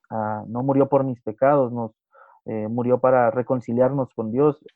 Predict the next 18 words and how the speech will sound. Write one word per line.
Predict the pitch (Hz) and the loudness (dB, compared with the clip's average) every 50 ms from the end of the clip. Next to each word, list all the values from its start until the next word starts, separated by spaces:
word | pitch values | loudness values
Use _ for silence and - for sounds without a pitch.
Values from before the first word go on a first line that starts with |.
| _ _ _ _ _ _ | _ _ _ _ _ _
Y, | - - 120 110 101 - 113 113 | -10 -10 -10 -10 -10 -10 -8 -6
y | |
yo | 127 135 | -4 -4
le | 156 156 | -4 -4
pregunté | 156 135 139 135 123 - 131 131 131 | -6 -6 -6 -6 0 2 4 4 4
a | 113 120 | 2 0
mi | 135 139 139 | -4 -8 -6
pastor, | - 120 110 - - 131 131 - _ _ _ _ _ _ _ _ _ _ _ _ _ | -6 -6 -6 -2 -2 -2 -2 -2 _ _ _ _ _ _ _ _ _ _ _ _ _
¿Sabes | - 185 180 - | 0 0 0 0
qué? | - 165 160 | 2 4 4
Hon-, | 139 139 135 - | 6 4 2 0
honestamente, | - 139 135 135 139 - 156 151 156 160 160 160 - 160 165 185 - - _ _ _ _ _ _ _ - - - - _ _ | -2 -4 -4 -4 -2 -2 -2 -2 0 -4 -4 -4 -4 -4 -4 -6 -8 -14 _ _ _ _ _ _ _ -20 -20 -20 -20 _ _
pues, | - 151 143 | 0 2 4
o | 143 135 | 4 4
sea, | - 143 | 4 2
yo | 135 135 | 2 2
entiendo | 143 151 151 151 147 151 151 | 0 0 0 0 0 2 4
la, | 156 156 143 135 127 120 107 - | 4 6 6 6 4 2 0 -6